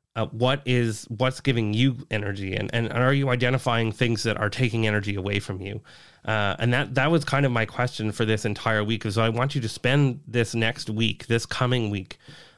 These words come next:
um, thinking about that simple question, uh,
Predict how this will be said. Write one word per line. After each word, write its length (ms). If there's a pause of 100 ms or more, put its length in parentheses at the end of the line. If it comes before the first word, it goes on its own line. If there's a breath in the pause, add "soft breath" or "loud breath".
um, 560 (560)
thinking 340
about 280
that 180
simple 260
question, 640 (480 soft breath)
uh, 320